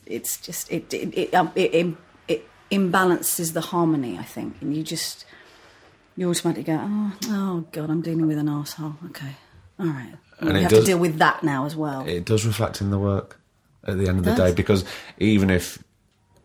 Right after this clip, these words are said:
Speaker 2: uh, someone watches it back and they would say to you, "Oh, well, I didn't see anything wrong with that." You
Speaker 1: Yeah.
Speaker 2: go, "Well, you know what?
Speaker 1: <laughs> Yeah,
Speaker 2: I
Speaker 1: it's true.
Speaker 2: can't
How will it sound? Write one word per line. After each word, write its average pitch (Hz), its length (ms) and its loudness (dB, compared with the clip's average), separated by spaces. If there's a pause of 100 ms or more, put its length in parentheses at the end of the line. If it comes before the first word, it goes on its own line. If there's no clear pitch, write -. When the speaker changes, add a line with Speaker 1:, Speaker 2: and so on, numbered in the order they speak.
Speaker 2:
uh, 64 180 -4
someone 92 320 4
watches 85 280 0
it 71 100 -4
back 87 260 -2
and 80 400 0 (400)
they 80 240 0
would 82 180 2
say 80 220 0
to 85 140 0
you, 78 60 2 (280)
"Oh, 123 60 -4
well, 101 120 2
I 120 120 2
didn't 107 180 -6
see - 140 -8
anything 80 340 -4
wrong 80 160 -2
with 76 120 -4
that." 82 220 -4
You 202 60 0
Speaker 1:
Yeah. 214 140 2
Speaker 2:
go, 95 140 2
"Well, 104 340 0 (400)
you 123 100 6
know 131 240 4
what? 320 440 6
Speaker 1:
<laughs> - 280 4 (200)
Yeah, - 280 2 (320)
Speaker 2:
I 120 160 6
Speaker 1:
it's - 140 2
true. 139 100 4
Speaker 2:
can't 139 300 10